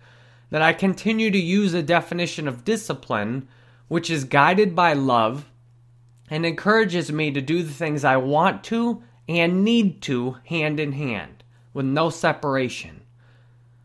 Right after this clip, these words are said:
I pray that what I want to do and what I need to do become one will.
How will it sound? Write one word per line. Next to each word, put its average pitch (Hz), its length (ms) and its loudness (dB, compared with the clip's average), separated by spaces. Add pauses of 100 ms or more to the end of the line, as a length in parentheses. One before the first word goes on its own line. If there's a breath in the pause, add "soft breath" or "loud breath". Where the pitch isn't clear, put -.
(280 soft breath)
I 160 180 2
pray 226 420 4
that 170 280 2
what 160 180 4
I 165 140 8
want 156 420 2
to 151 100 -14
do 170 160 0
and 147 120 -2
what 139 140 2
I 143 140 2
need 165 340 0
to - 120 -16
do 139 200 0
become 135 680 -4
one 147 460 0
will. 107 500 -4